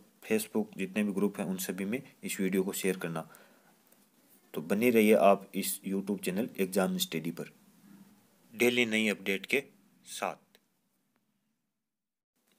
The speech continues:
यह है मुंबई जोन का रिजल्ट।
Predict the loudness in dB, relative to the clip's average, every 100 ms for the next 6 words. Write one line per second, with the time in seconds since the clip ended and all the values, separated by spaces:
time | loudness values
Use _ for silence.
0 | _ _ _ _ -4 0 0 0 0 0
1 | 0 0 -2 0 0 0 -4 _ -6 -2
2 | -2 -2